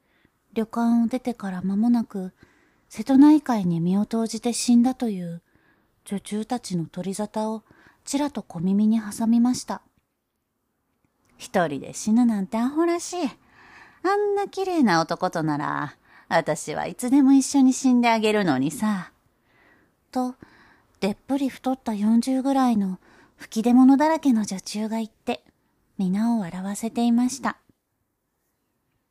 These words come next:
それから私は五年間、四国、九州と渡り歩き、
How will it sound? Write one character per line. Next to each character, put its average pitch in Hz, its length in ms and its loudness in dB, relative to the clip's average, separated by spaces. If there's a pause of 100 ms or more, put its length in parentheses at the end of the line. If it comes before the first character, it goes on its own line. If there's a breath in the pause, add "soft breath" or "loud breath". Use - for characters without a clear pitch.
(380)
そ - 200 -2
れ 226 120 -2
か 247 160 -2
ら 254 120 0
私 254 400 -4
は 277 140 4
五 254 160 2
年 277 240 8
間、 208 320 -4 (720)
四 - 180 -10
国、 214 400 -6 (640)
九 269 220 2
州 208 400 -8 (260)
と 202 260 -6 (300 soft breath)
渡 214 280 -4
り 220 140 -2
歩 233 200 -4
き、 - 240 -16